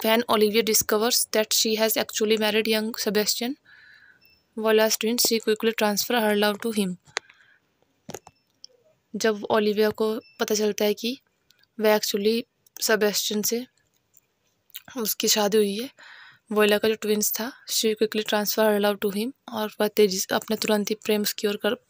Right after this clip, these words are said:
बदल लेती है अपना। There were lots of ups and downs in his, in this comedy play, और इसमें बहुत सारे ups and downs आते हैं। Shylock is a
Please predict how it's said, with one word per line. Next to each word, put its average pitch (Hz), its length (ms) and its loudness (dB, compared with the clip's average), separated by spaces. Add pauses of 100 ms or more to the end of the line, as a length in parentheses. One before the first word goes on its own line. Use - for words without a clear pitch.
(300)
बदल 202 200 2
लेती 208 340 0
है 208 60 0
अपना। 226 240 -12 (800)
There 214 300 6
were 226 200 2
lots 214 240 2
of 226 180 -2 (100)
ups 226 340 -2
and 202 140 -2
downs 208 260 -2
in 208 200 -2
his, - 120 -4 (280)
in 202 140 0
this 214 200 0
comedy 202 280 -2 (100)
play, 202 140 -8 (540)
और 214 80 -2
इसमें 214 240 0
बहुत 208 160 -2
सारे 208 200 2
ups - 300 -2
and 208 140 0
downs 226 400 -2
आते 196 240 -4
हैं। 196 160 -8 (1500)
Shylock 214 460 2
is 214 160 4
a - 40 2